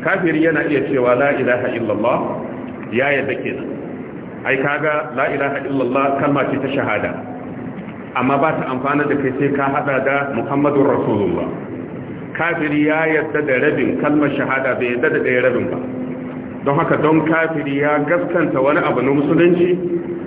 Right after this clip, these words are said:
baya sa ya zama musulmi. Wannan bai sa ya zama musulmi, don ya yarda a cikin Alƙur'ani akwai wasu sassa waɗanda suke ɗauke da fa'idoji, ya yarda, amma kuma bai karɓi addinin musulunci ba. Wannan bai sa ya zama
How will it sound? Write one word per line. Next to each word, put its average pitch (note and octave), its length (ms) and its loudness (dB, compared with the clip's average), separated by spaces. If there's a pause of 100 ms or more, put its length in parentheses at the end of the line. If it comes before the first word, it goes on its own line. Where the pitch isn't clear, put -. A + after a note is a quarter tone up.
(140)
baya D3+ 320 2
sa D3 160 0
ya A#2+ 40 -2
zama B2+ 140 0 (140)
musulmi. - 320 -4 (640)
Wannan C#3 400 4
bai D#3+ 180 4
sa D3 140 2
ya B2+ 80 2
zama B2 180 2
musulmi, G2 400 0
don D3+ 240 4
ya D#3 240 2
yarda C#3+ 380 0 (340)
a B2 160 -4
cikin B2+ 160 -2
Alƙur'ani D#3 720 2
akwai C#3+ 300 2
wasu C#3+ 340 4
sassa D3 640 2
waɗanda D3 320 -2
suke D3 160 -2
ɗauke B2 240 2
da C3 160 4
fa'idoji, D3 600 0 (600)
ya C3+ 240 2
yarda, A#2 640 0
amma C3 320 0
kuma E3+ 460 2
bai B2+ 100 0
karɓi B2+ 240 0
addinin B2 320 2
musulunci A2 480 0
ba. G2 240 -2
Wannan D#3 300 4
bai C#3 120 2
sa D3+ 140 2
ya C3 140 2
zama C3+ 120 2